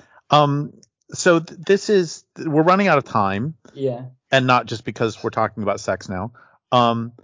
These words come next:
Speaker 1: uh, we're running out of time. How can people, uh, watch your videos, learn more about your work?
Speaker 2: Um, well, they can find me on YouTube. My channel is called Mister Menno, and that's just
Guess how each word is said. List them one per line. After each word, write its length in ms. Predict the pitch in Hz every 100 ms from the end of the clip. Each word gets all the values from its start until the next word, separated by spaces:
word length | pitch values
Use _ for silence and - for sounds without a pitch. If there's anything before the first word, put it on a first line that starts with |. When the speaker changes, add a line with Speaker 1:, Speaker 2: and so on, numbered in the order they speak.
| _ _ _ _ _ _
Speaker 1:
uh, 340 | 139 123 120 123
we're 280 | 143 160 147
running 220 | 156 170
out 100 | 151
of 60 | -
time. 280 | 123 113 -
How 240 | - 160
can 240 | 185 208 180
people, 720 | - 143 151 135 127 123 123 _ -
uh, 380 | 113 104 101 104 _ _
watch 300 | 120 127 -
your 80 | 131
videos, 500 | 120 117 113 110 -
learn 200 | 120 120
more 160 | 113 110
about 220 | 104 107
your 100 | 104
work? 360 | 98 87 - _ _ _ _ _ _ _ _ _ -
Speaker 2:
Um, 480 | 170 160 156 156 -
well, 160 | 160 156
they 120 | 160
can 160 | 175 160
find 280 | 196 196
me 120 | 190 160
on 140 | 143
YouTube. 580 | 135 190 196 - 180 -
My 140 | 143
channel 340 | 139 156 156 147
is 80 | 139
called 320 | 139 127 127
Mister 380 | 147 175 175 143
Menno, 420 | 147 160 180 202 _ _ -
and 120 | 143
that's 180 | 151 147
just 280 | 156 131